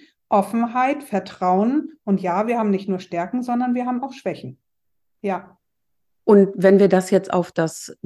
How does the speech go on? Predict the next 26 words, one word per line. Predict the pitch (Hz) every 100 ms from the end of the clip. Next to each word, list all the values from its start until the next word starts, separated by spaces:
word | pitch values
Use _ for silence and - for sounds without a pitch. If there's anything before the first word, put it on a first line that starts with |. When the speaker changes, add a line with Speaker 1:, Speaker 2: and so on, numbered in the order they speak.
| -
Speaker 2:
Private | - 165 151 147 143 131 143 170 - 240
beziehen, | 226 247 - - 247 254 254 202
was | 202 196 -
ist | - 196 -
denn | 196 185
da | 190 262 339
etwas, | 208 196 190 175
was | 185 175 -
jeder | 165 190 185 175
und | 185 180
jede | 190 185 180
tun | - 214 202 196 190
kann, | - 185 180 180 - - - _
um | 254 233 214
vielleicht, | 220 208 185 190 - - -
äh, | 180 180 175
solche, | 180 185 180 180 180 175 180 180
solche | 180 185
Prozesse | 180 - 180 - 196 - 185 180 -
anzustoßen | 269 302 233 202 - 185 185 185
und | 180 175
Perspektiven | 185 175 180 - - 196 185
zu | 175 180 156
wechseln? | 254 - - 175 170
Und | 202 190
warum | 196 240 247